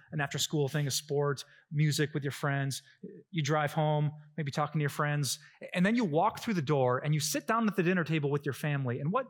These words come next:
what do many people do? Go back to their friends. Literally just spent eight or ten hours with those people. You have this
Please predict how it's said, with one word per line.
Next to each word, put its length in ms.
what 140
do 80
many 160
people 240
do? 220
Go 100
back 180
to 60
their 100
friends. 420
Literally 240
just 180
spent 220
eight 220
or 80
ten 400
hours 440
with 220
those 240
people. 340
You 120
have 60
this 140